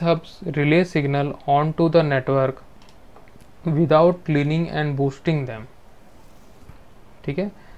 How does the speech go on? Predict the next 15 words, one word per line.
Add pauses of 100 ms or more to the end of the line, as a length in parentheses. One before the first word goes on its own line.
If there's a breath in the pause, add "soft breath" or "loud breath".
(280 soft breath)
and
can't
be (160)
used (600)
to
extend
the
distance
between
nodes। (400)
ठीक
है, (600 soft breath)
ये
क्या
करेगा?